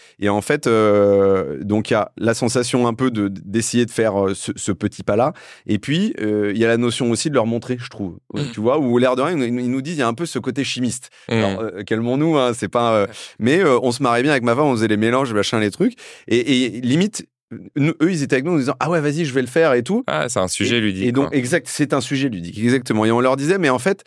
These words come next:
Speaker 1: c'est pas juste drôle, en fait, tu sais, t'es en train de faire ton dentif ou t'es en
Speaker 2: Mm.
Speaker 1: train de faire, euh, tu vois, le, le, le truc avec lequel on va se doucher. » Et ils hallucinaient un peu au début, tu vois, cette mécanique-là. Et en fait, je trouve que c'est un bon moyen aussi de sensibilisation
Speaker 2: Mm.
Speaker 1: et,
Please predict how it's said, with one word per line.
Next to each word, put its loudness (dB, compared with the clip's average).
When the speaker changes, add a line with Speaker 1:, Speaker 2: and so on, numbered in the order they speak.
Speaker 1:
c'est -2
pas 2
juste 0
drôle, 2
en 0
fait, -2
tu -10
sais, -2
t'es -2
en 2
train -4
de -2
faire -2
ton -6
dentif -6
ou -8
t'es -6
en 0
Speaker 2:
Mm. 0
Speaker 1:
train -2
de -6
faire, 2
euh, 4
tu -8
vois, 2
le, 2
le, 2
le 0
truc -10
avec -2
lequel -6
on -2
va 0
se -2
doucher. » -4
Et 0
ils 2
hallucinaient 0
un 2
peu 0
au 4
début, 0
tu -12
vois, 0
cette -6
mécanique-là. -2
Et 2
en 2
fait, -2
je -10
trouve -4
que 2
c'est 0
un 2
bon 0
moyen 2
aussi 0
de -2
sensibilisation -2
Speaker 2:
Mm. -8
Speaker 1:
et, 4